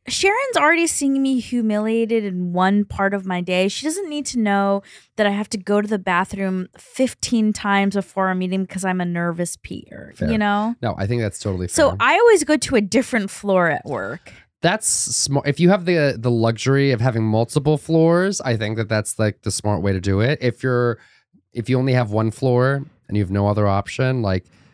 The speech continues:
Speaker 1: Go to Starbucks, babe. That's what
Speaker 2: go
Speaker 1: I'm
Speaker 2: to
Speaker 1: saying.
Speaker 2: Star-,
Speaker 1: Leave the
Speaker 2: leave,
Speaker 1: building.
Speaker 2: leave the building.
Speaker 1: Take
Speaker 2: Get
Speaker 1: your
Speaker 2: out of there.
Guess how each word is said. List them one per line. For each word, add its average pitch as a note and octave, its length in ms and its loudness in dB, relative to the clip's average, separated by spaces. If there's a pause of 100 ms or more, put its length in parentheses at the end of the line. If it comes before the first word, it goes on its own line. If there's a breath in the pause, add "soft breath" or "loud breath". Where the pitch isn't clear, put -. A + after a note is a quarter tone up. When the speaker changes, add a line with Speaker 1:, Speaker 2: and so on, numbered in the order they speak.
(140 soft breath)
Speaker 1:
Go C#4+ 180 6
to G4 80 4
Starbucks, A#3 640 2
babe. G3+ 260 4
That's A#3 200 2
what G3+ 60 4
Speaker 2:
go A3 60 6
Speaker 1:
I'm D#4+ 60 6
Speaker 2:
to D4 60 6
Speaker 1:
saying. G#3+ 200 2
Speaker 2:
Star-, G#3+ 260 0
Speaker 1:
Leave E4+ 260 6
the F3 60 6
Speaker 2:
leave, C4 160 6
Speaker 1:
building. A#3 520 4
Speaker 2:
leave D4 240 4
the F4 80 4
building. A#3+ 480 2
Speaker 1:
Take - 100 -10
Speaker 2:
Get E4 200 2
Speaker 1:
your F4+ 100 2
Speaker 2:
out - 80 2
of B3 100 4
there. A#3+ 220 2